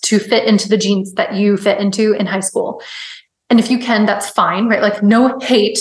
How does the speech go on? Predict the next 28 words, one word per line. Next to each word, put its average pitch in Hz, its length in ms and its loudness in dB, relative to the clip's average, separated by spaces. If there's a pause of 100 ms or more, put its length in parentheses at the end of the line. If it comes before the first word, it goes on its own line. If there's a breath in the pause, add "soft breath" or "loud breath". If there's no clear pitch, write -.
to - 140 2
anybody 247 480 4
that 233 240 4
hasn't 269 400 2
changed 233 400 4
all 214 140 4
that 208 140 0
much, 220 160 0 (340 loud breath)
but 262 200 2
bodies 269 500 2
change 226 640 0
and 190 260 0
weight 202 340 2 (200)
fluctuates, - 680 0 (280 loud breath)
and 208 180 4
life 202 280 4
seasons 220 460 2
are 185 220 0
always 220 600 4
throwing 196 420 2
us 185 180 -4
new 190 120 0
barriers 247 520 2
and 202 160 0
throwing 196 300 2
us 185 160 -4
new 190 100 0
curveballs 240 580 2